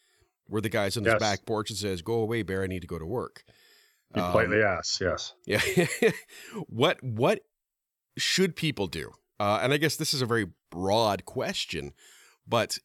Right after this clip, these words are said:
Speaker 1: if we see bears around, so we'll use the example of, uh, perhaps somewhere more like North Bay, uh, where you've got,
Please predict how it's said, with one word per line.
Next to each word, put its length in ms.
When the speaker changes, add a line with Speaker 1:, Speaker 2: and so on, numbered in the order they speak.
Speaker 1:
if 200
we 120
see 240
bears 540
around, 520
so 380
we'll 220
use 300
the 120
example 580
of, 400
uh, 360
perhaps 440
somewhere 300
more 180
like 260
North 360
Bay, 320
uh, 120
where 180
you've 160
got, 180